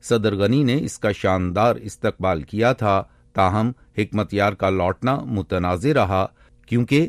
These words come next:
ایسے بہت سے افغان ہیں جو یہ محسوس کرتے ہیں کہ ان پر جنگی جرائم کے سلسلے میں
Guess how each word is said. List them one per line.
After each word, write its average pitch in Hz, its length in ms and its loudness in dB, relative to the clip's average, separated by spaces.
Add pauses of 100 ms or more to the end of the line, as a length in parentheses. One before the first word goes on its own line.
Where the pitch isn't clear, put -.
(120)
ایسے 117 280 -2
بہت 104 320 0
سے 131 180 0
افغان 98 420 0
ہیں 113 240 0
جو 123 240 -2
یہ 110 300 0
محسوس 98 500 -2
کرتے 131 400 -2
ہیں 107 220 0 (340)
کہ 120 120 2
ان 127 100 2
پر 143 180 0
جنگی 117 420 0
جرائم 104 380 2
کے 156 120 -2
سلسلے 135 540 0
میں 110 220 0